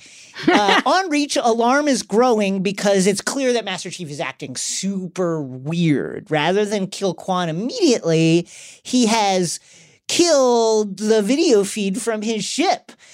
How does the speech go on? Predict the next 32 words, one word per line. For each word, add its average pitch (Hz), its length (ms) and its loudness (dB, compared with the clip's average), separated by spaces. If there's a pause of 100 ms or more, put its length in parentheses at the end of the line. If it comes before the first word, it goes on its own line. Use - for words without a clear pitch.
(220)
uh, 180 420 2
which 170 240 0
is, 160 340 -2
uh, 160 120 0 (120)
again, 160 340 0
quite 175 220 0
alarming 160 420 0
to - 160 -4
U 143 180 -2
N 135 100 -2
S 131 140 -4
C 131 160 -6
headquarters. 175 600 -2
Halsey 156 360 -4
tells 123 300 -6
Paragoski, 139 840 -6 (500)
uh, 147 220 -6
that, 131 260 -8
and 135 220 -8
Captain 175 400 -4
Jacob 151 500 -2 (120)
that 147 200 -2
she 214 240 -6
thinks 196 360 -2
that, 165 260 -2
uh, 151 160 -4
Master 147 320 -6
Chief 135 260 -8
is 131 160 -10
accessing 123 680 -8
old 139 360 -6
memories, 226 880 0